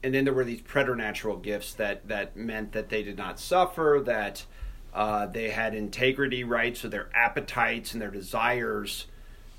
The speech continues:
were in, in accord with their reason, okay? Because they had these supernatural gifts, then they had this supernatural end, right?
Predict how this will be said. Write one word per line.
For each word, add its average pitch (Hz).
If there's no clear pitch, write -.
were 117
in, 107
in 113
accord 110
with 107
their 107
reason, 104
okay? 120
Because 165
they 135
had 135
these 123
supernatural 123
gifts, 170
then 185
they 147
had 139
this 123
supernatural 135
end, 117
right? 117